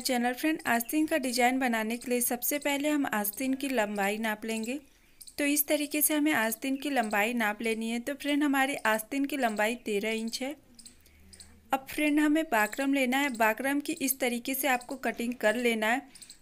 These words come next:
तो फ्रेंड, हमारी कटिंग की लंबाई और चौड़ाई कितनी है, इस तरीके से हम नाप लेंगे। अब हम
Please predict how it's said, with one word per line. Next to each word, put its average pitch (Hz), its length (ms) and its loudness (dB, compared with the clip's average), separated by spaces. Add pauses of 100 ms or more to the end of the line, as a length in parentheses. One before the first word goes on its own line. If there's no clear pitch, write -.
तो 269 100 0
फ्रेंड, 294 260 2
हमारी 269 380 2
कटिंग 254 400 -2
की 294 100 -2
लंबाई 220 440 4
और 262 160 2
चौड़ाई 220 440 0
कितनी 247 300 -4
है, 254 100 -2
इस 240 240 -2
तरीके 220 380 -4
से 247 140 -4
हम 262 200 0
नाप 190 280 -4
लेंगे। 220 360 -4 (1000)
अब 262 140 2
हम 302 160 2